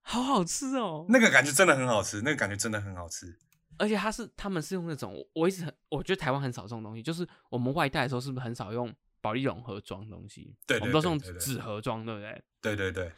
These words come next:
Speaker 1: 可是香港很喜欢用保利龙盒装，他们会用装盒饭，你知道吗？
Speaker 2: 哦，
Speaker 1: 保利龙盒
Speaker 2: 那个，那，那个 feel 就不一样了欸。
Speaker 1: 装白饭，一，一，一盒是饭的，然后一盒是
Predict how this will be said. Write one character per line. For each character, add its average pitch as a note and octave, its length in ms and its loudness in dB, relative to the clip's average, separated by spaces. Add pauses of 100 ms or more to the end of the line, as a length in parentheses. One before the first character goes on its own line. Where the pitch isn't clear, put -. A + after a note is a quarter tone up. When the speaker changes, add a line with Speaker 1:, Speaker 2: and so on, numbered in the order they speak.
(160)
Speaker 1:
可 D3 100 4
是 C#3 60 2
香 E3 160 6
港 D3+ 140 2
很 B2 100 -4
喜 B2+ 80 -8
欢 A#2 80 -4
用 C3 120 -6
保 G2 120 -6
利 A2+ 80 -6
龙 A2 140 -8
盒 G2+ 160 -18
装， G#2 160 -12
他 C#3+ 100 -4
们 C#3+ 100 -2
会 D#3+ 120 0
用 C#3+ 160 -4
装 C3 200 0
盒 A2 220 -8
饭， B2 260 -2
你 G2 80 -16
知 A2 60 -12
道 G#2 160 -8
吗？ G2+ 140 -14 (640)
Speaker 2:
哦， A2+ 200 -2
Speaker 1:
保 A#2 120 4
利 E3+ 100 8
龙 C#3+ 100 6
盒 B2 60 4
Speaker 2:
那 B2 180 2
个， - 20 0 (120)
那， F3+ 100 6
那 - 0 -
个 E3 100 -4
feel C#3+ 220 0
就 C#3+ 80 4
不 B2 160 -2
一 G2+ 80 0
样 F#2+ 220 0
了 E2 80 -12
欸。 E2 120 -18 (240)
Speaker 1:
装 D#3 280 6
白 A2+ 200 0
饭， B2+ 320 -4 (120)
一， F3 200 -6
一， F#3+ 160 -12 (280)
一 F3 100 0
盒 C3 180 -2
是 B2 140 -6
饭 G#2 260 0
的， - 200 -14
然 A2 100 -8
后 A#2 80 -6
一 D#3+ 80 0
盒 A2+ 140 -4
是 B2 280 -8